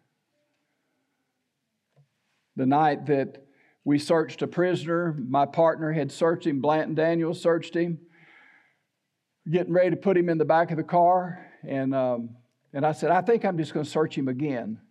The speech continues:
And I searched him again, and I found a little small handgun tucked away that Blanton had missed. And when they had a fellowship here one year, and some of the men contacted my former partner, I'd had a partner for three and a half years,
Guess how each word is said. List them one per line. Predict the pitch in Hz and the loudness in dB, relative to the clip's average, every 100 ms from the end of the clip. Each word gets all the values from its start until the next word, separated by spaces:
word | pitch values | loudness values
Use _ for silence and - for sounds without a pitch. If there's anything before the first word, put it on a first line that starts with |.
| _ _ _ _ _ _ _ _ _ _ _ _ - | _ _ _ _ _ _ _ _ _ _ _ _ -10
And | 139 127 120 120 | -4 -2 -2 -4
I | 131 | -6
searched | 131 160 151 | -2 -2 -2
him | 160 131 | -2 -4
again, | 131 151 151 | -2 -2 -2
and | 131 | -2
I | 123 | -4
found | 123 139 135 131 | -4 -2 -2 -2
a | |
little | 127 127 | -2 -4
small | - 135 131 123 | -4 0 0 0
handgun | 139 135 131 127 120 123 | -2 -2 -2 -2 -4 -6
tucked | 120 135 127 | -2 -2 -2
away | 123 127 131 139 | -4 0 0 0
that | 110 - - - | -6 -10 -20 -4
Blanton | 135 143 127 | -2 0 -4
had | 113 113 | -6 -4
missed. | 131 151 156 - - _ _ _ _ _ - - | -2 -2 -4 -12 -20 _ _ _ _ _ -14 -8
And | 127 | -4
when | 156 | -2
they | 143 147 | 2 2
had | 175 147 | 2 2
a | |
fellowship | - 151 135 - 123 - | 0 2 2 -2 -6 -2
here | 139 | -2
one | 131 135 131 131 | 0 0 0 -2
year, | 139 139 139 135 135 - - _ _ _ _ _ _ _ | -2 0 0 -2 -6 -14 -20 _ _ _ _ _ _ _
and | - 123 120 - - | -4 -2 -4 -6 -8
some | - 165 | 0 0
of | 147 | 2
the | |
men | 139 151 151 | 0 0 0
contacted | 147 165 147 160 151 151 131 110 - - - - | 0 0 2 2 0 -2 -8 -8 -14 -12 -12 -6
my | 135 | -4
former | 131 160 147 139 | -2 0 0 -2
partner, | 160 160 117 139 | 0 0 0 -2
I'd | 123 | 0
had | 147 127 | 0 0
a | |
partner | - 147 127 | 0 0 0
for | 131 135 | -4 -8
three | 123 135 | -4 -2
and | 135 | 0
a | |
half | 131 127 | 0 0
years, | 135 131 131 | -2 -2 -2